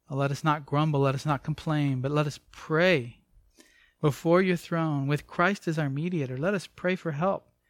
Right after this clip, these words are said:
Let us pray for a changed heart, a changed attitude. Uh, let us pray that you will see to our needs,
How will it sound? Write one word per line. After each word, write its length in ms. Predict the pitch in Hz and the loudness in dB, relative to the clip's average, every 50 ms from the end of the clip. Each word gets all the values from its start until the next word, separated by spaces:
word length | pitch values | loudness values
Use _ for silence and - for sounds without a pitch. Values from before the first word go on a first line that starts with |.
| _ _ _ _ _ _ _ _ | _ _ _ _ _ _ _ _
Let 200 | - 147 151 151 | -2 0 0 0
us 80 | 147 - | -2 -8
pray 360 | - - - 170 165 160 160 | -12 -2 0 2 2 2 2
for 360 | 160 - - 151 147 147 143 | 0 -2 -4 -2 0 2 0
a 60 | 139 | 0
changed 440 | 131 - - 165 165 160 156 143 - | -2 -4 -6 -4 -2 -2 -4 -4 -8
heart, 420 | - - - 156 165 156 123 - - - | -12 -4 -2 0 0 0 -2 -6 -12 -14
a 120 | 139 139 | -14 -12
changed 440 | 139 - - - 170 160 151 139 143 | -12 -10 -8 -6 -4 -4 -4 -4 -6
attitude. 720 | - 139 135 147 156 156 143 - - 131 120 117 120 120 - _ _ _ _ _ _ _ _ _ _ _ _ _ _ _ _ _ _ _ _ _ _ _ _ _ _ - | -10 -8 -6 -6 -6 -6 -8 -8 -12 -12 -12 -12 -12 -16 -18 _ _ _ _ _ _ _ _ _ _ _ _ _ _ _ _ _ _ _ _ _ _ _ _ _ _ -20
Uh, 140 | - - 156 | -14 -8 -4
let 180 | 147 143 143 | -4 -2 -2
us 120 | 147 139 - | -4 -6 -8
pray 320 | - - 170 160 160 160 | 0 4 4 6 6 6
that 160 | 151 151 151 | 4 2 2
you 200 | 156 147 160 170 | 2 0 0 2
will 140 | 180 165 156 | 2 2 2
see 220 | 143 - - 180 170 | 0 0 -2 -2 -2
to 140 | - 165 | 0 0
our 120 | 156 143 139 | 0 0 0
needs, 560 | 139 147 165 156 135 117 123 - - - - | 0 -2 -2 -4 -6 -8 -12 -16 -20 -20 -20